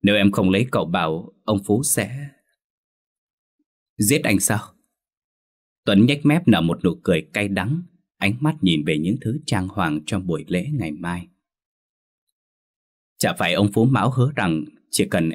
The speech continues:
em lấy cậu bảo ông ta sẽ đưa anh về. Mày hướng ánh mắt khó hiểu nhìn Tuấn. Về sao? Còn mà lão ấy tìm cách diệt anh để chiếm lấy mảnh đất của mẹ anh để lại thì đúng hơn.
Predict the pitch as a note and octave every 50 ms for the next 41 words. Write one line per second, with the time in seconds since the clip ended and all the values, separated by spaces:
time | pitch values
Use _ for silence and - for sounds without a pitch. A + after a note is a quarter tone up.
0 | - _ _ - G2+ F#2+ G2 A2 B2+ - - G2+ D#2 D#2 - F2+ F#2 E2+ - G2
1 | G2 G2 - G#2+ G2+ G2 G2 - - F#2+ B2+ A#2+ G#2+ F#2+ G2 G2+ G2 G2 F2+ E2+
2 | D#2+ D#2+ - - _ _ _ _ _ _ _ _ _ _ _ _ _ _ _ _
3 | _ _ _ _ _ _ _ _ _ _ _ _ _ _ _ _ - G#2 G2 F#2
4 | G#2 G#2+ G#2 A2 G#2 G2+ B2 C#3+ D#3 D#3 D3+ - - G2 B2 D3+ C#3+ B2+ F#2 D#2
5 | D2+ D#2+ F2 E2 D#2 D2+ - G2 F#2+ G#2+ D3 E3+ - - _ _ _ _ _ _
6 | _ _ _ _ _ _ _ _ _ _ _ _ _ _ _ _ _ _ - F2+
7 | G2 F#2 E2 D#2 D#2+ - - G2+ F#2+ G2 - - _ _ _ _ _ _ _ _
8 | _ _ _ - A#2 G#2+ G#2 G2 F2 F2+ F#2+ G#2 F2 G#2+ A#2 C3+ C3+ G#2+ F2+ E2
9 | D#2+ - D3+ E3+ - - G#2+ F2+ - - - G#2+ G#2 F#2 E2+ E2 - - - G#2+
10 | B2+ C#3 C#3+ D#3+ D3+ B2+ E2 D#2 E2+ - F3 - - - D2+ D#2+ F2+ E2+ - -
11 | G2+ G2+ G2+ F#2 F2 D2+ - F#2+ G2 F2+ - - - E2+ E2+ G#2 C3+ F3+ F3 -
12 | A2 G2+ G2+ -